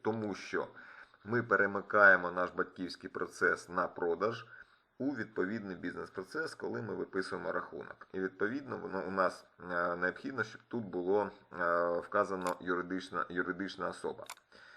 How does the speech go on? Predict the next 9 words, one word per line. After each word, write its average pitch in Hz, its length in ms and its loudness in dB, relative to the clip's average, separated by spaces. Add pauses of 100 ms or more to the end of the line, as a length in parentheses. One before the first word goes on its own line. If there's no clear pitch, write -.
(340)
Зараз 78 340 -4
хвилинку, 123 600 -6 (300)
я 85 240 2
з-, - 400 -16
е, 87 280 0
оновлю 90 440 -2
екран, 143 400 -2 (320)
і, 98 320 -4
е, 87 320 0